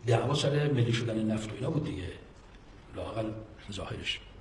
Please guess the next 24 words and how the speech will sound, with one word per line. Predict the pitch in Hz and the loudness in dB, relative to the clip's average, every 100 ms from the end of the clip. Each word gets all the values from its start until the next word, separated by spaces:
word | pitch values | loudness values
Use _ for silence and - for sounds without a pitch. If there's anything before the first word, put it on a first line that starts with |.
| - - - - - - | -18 -18 -18 -18 -10 2
هنوز | 147 208 175 | 6 8 8
نفت | 160 190 202 - | 8 6 4 4
در | 156 | 4
ایران، | 151 175 | 8 8
یعنی | 165 | 8
مسجد | 165 139 143 | 8 6 4
سلیمان، | 139 143 139 147 185 180 | 2 2 2 2 0 -2
به | 139 | -2
اصطلاح | - 165 | -4 -2
فوران | 143 135 160 175 | 0 0 2 4
نکرده | 180 156 131 | 4 4 4
بود، | 123 | 4
دیده | 120 123 | 4 4
نشده | 160 175 160 131 | 6 8 8 8
بود. | 117 107 - - - | 8 4 -4 -12 -2
اینا | 135 | 2
این | 135 | 4
قراردادو | 127 123 120 117 | 6 6 4 2
بستن، | - - - | -2 -4 -2
چون | 139 | -2
خب | 143 | 0
چون | 160 | 0
می‌دونستن | 175 165 - 151 | 2 4 2 0
اینجا | 147 156 160 | 0 0 -2